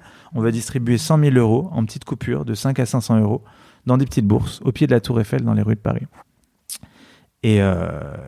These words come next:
et donc, c'est ce qui s'est passé. On a un bus rempli de cent mille euros en petites coupures de cinq à cinq cents euros qui se dirigeait vers le musée de la guerre, en fait, au pied de la Tour Eiffel, au Champ de Mars, qui était l'endroit, selon les R G, le plus sécurisé dans Paris parce que c'est l'endroit où t'as toutes les ambassades.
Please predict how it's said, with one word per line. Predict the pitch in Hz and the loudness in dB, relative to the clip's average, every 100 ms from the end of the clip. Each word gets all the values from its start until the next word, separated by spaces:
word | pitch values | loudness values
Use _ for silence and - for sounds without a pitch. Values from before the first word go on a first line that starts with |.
| - | -12
et | 107 | -2
donc, | 101 113 101 | 2 2 0
c'est | 101 | -8
ce | |
qui | - | -8
s'est | - 110 | -6 -2
passé. | 101 - 170 185 - | -2 -2 -4 -4 -10
On | 117 | -2
a | 104 104 | 2 2
un | 101 | 2
bus | 127 135 - - | 0 -4 -10 -4
rempli | 104 110 113 113 | 0 2 2 -2
de | |
cent | 127 | 2
mille | 120 113 | 2 4
euros | 113 117 | 4 2
en | |
petites | 104 - | -2 -6
coupures | - 101 123 | -10 -4 -2
de | 110 | 0
cinq | 123 110 | -2 -2
à | 104 | -2
cinq | 104 | -2
cents | 107 90 | -2 -2
euros | 104 - _ - - - - | -2 -4 _ -20 -20 -20 -8
qui | 110 | -4
se | |
dirigeait | 110 117 113 139 | 0 0 2 0
vers | 113 123 131 110 - _ _ _ _ | 0 0 0 -2 -10 _ _ _ _
le | 110 104 104 | -2 0 2
musée | 110 107 120 | 2 0 0
de | |
la | 110 104 | 2 2
guerre, | 120 120 | 4 4
en | 104 | 2
fait, | 113 107 | -2 -4
au | |
pied | 107 123 | -2 -4
de | |
la | 107 | -4
Tour | 107 104 | -6 -8
Eiffel, | - 139 185 - _ | -4 -4 -4 -10 _
au | 117 101 | -12 -4
Champ | 113 | 0
de | 107 | 2
Mars, | 147 - - _ - - - | 0 -4 -20 _ -20 -18 -4
qui | |
était | 110 139 | 0 4
l'endroit, | 127 120 135 | 4 4 2
selon | 131 117 | 4 4
les | 113 107 | 6 4
R | 104 | 4
G, | 98 147 143 | 2 2 2
le | 104 | 0
plus | 120 104 | -2 -4
sécurisé | - 139 151 123 123 127 | -4 -4 0 0 0 0
dans | 117 | 2
Paris | 120 135 | 2 0
parce | 127 107 | -2 -6
que | 110 | -6
c'est | 113 | -2
l'endroit | 110 120 120 | 0 2 0
où | |
t'as | 107 | -4
toutes | - - | -6 -8
les | 120 107 | -4 -2
ambassades. | 107 101 127 117 | 0 0 -2 -4